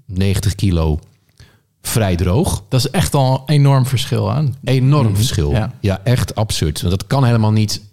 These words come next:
Speaker 1: echt met spieren binnen een korte tijd. Dus daar heb ik ook wel, ehm, nou, wat zal het zijn, uiteindelijk vijftien jaar over gedaan. Eh,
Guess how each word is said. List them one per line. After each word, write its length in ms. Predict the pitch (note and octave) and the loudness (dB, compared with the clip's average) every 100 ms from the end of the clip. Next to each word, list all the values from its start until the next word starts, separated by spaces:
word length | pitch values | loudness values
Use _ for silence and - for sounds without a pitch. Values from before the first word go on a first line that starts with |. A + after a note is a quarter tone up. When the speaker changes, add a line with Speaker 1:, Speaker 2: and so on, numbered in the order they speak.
| _ | _
Speaker 1:
echt 240 | - A#2+ - | -4 -2 0
met 140 | B2+ | -2
spieren 500 | - A#2+ B2 C#3+ G3+ - | 0 2 2 0 -2 -8
binnen 360 | G#2+ G2 G#2+ G#2 | -4 0 2 0
een 60 | |
korte 280 | G2 A2 G2+ | 0 -2 -2
tijd. 360 | G#2+ A2+ D#3 - - _ _ - | 0 0 -2 -8 -20 _ _ -4
Dus 140 | G2+ | -2
daar 180 | G2 G2 | 0 0
heb 140 | G#2 | 0
ik 140 | G2+ G2+ | 0 -2
ook 180 | F#2 E2 | -2 0
wel, 480 | F2+ F2 E2+ F2 E2 | 0 2 2 2 2
ehm, 680 | E2 D#2+ D#2 D#2 D2+ D#2 D#2+ | 2 2 2 0 0 -2 -2
nou, 200 | E2+ D2+ | -2 -2
wat 140 | D#2+ | -4
zal 120 | - | -2
het 80 | E2+ | -4
zijn, 300 | - F2 G2+ - - _ _ - | -2 -2 -2 -4 -18 _ _ -4
uiteindelijk 520 | F#2 - F2+ F2 F2 | -2 0 0 0 -2
vijftien 360 | F#2 F2 - | -2 -2 -2
jaar 180 | F2 E2+ | 0 0
over 200 | E2+ D#2 | 0 -2
gedaan. 420 | D#2 D#2+ E2 C#3+ - - _ _ _ _ _ _ _ | -2 -2 -2 -2 -6 -18 _ _ _ _ _ _ _
Eh, 120 | F2+ | -2